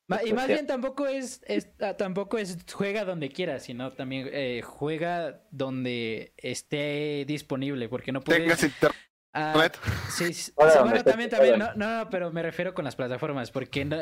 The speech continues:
Speaker 1: eh, también me mencionan los celulares, pero nada más, todavía no, no sé si ya, ya hayan
Speaker 3: Oh,
Speaker 1: cambiado
Speaker 3: sí,
Speaker 1: esto,
Speaker 3: los
Speaker 1: pero
Speaker 3: Nexus.
Speaker 1: na-, ah, sí, o sea, nada más son como celulares de Google, no, no son como de Android o, o, este, o de Apple.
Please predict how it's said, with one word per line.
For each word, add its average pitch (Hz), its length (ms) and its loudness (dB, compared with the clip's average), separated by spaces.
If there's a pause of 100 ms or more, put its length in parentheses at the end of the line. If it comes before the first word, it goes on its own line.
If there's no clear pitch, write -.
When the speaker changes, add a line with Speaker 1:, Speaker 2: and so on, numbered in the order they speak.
(140)
Speaker 1:
eh, 147 400 -4
también 160 260 -2
me 175 100 -6
mencionan 175 400 -4
los 165 120 -4
celulares, 160 420 -4
pero 147 180 -4
nada 151 200 -2
más, 160 280 -4 (460)
todavía 202 260 -2
no, 185 300 -4
no 202 140 -2
sé 233 160 -4
si 208 500 -4
ya, 151 320 -2
ya 165 200 -2
hayan 170 180 6
Speaker 3:
Oh, 180 40 8
Speaker 1:
cambiado 165 260 4
Speaker 3:
sí, 156 60 6
Speaker 1:
esto, 226 300 2 (160)
Speaker 3:
los 147 180 6
Speaker 1:
pero 156 80 4
Speaker 3:
Nexus. 180 240 2
Speaker 1:
na-, - 80 -18 (520)
ah, 151 300 -2
sí, 185 300 -2
o 165 60 -4
sea, - 120 -2
nada 170 180 -2
más 175 300 -2
son 170 280 -4
como 156 420 -4
celulares 147 600 -4
de 185 260 -2
Google, 160 380 -4
no, 143 220 -4
no 147 140 -4
son 143 180 -8
como 131 300 -12
de 120 240 -8
Android 139 480 -4
o, 120 340 -4
o, 135 480 -4
este, 117 1040 -4
o 131 100 -2
de 127 140 -4
Apple. 127 340 -6